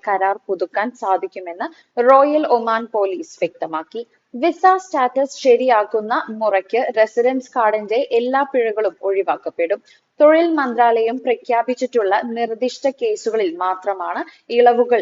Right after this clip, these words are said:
നൽകുന്നതെന്ന് പോലീസ് അറിയിച്ചു. എന്നാൽ തൊഴിലുടമ ഒരു തൊഴിലാളിയുടെ പെർമിറ്റ് പുതുക്കി നൽകാൻ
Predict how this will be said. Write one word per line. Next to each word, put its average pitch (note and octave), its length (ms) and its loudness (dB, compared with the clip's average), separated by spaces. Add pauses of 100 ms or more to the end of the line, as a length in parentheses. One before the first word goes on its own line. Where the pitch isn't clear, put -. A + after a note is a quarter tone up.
(180)
നൽകുന്നതെന്ന് F#3 680 -2 (140)
പോലീസ് A#3 420 0 (140)
അറിയിച്ചു. E3 380 -8 (400)
എന്നാൽ A3 280 0 (280)
തൊഴിലുടമ C#4+ 560 4 (280)
ഒരു C4 140 2 (160)
തൊഴിലാളിയുടെ B3 760 4 (140)
പെർമിറ്റ് B3+ 520 0
പുതുക്കി B3+ 460 -2
നൽകാൻ G#3+ 360 0